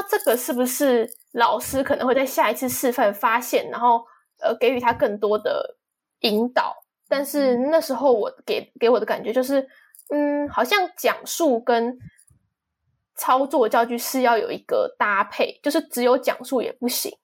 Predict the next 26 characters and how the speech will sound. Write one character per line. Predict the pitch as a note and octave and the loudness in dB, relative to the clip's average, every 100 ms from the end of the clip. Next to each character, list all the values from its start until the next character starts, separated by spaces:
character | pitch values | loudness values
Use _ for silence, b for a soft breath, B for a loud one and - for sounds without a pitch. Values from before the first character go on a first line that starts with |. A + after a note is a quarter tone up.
| _ | _
但 | - A#3 E4 b _ B2 - _ - | 0 0 -2 b _ -14 -14 _ -4
很 | B3+ A3 | -2 2
多 | C4+ D4+ | 2 2
操 | D4 A#3+ A#3+ | 2 2 2
作 | C4+ A3 | 2 0
也， | - B2+ - _ | -2 -6 -6 _
孩 | - A3+ | -2 -2
子 | A#3 B3+ | 0 -2
不 | E4 C4 | 0 0
一 | |
定 | A#3 B3 | 2 0
就 | B3+ C4+ | 2 2
会 | A#3+ | 2
从 | - - - | 0 -6 -6
重 | B3 A#3 | -2 -2
复 | B3 B3+ | 0 0
操 | A#3+ A#3 | 2 0
作 | A#3+ A#3+ | 2 2
的 | A3+ | 0
领 | A3+ - | -4 -2
悟 | C#4+ A#3+ | 0 0
出 | - A#3 | 0 -2
他 | A3+ A3+ | 0 -2
自 | - | 0
己 | A3+ - | -4 -4
的 | - | -14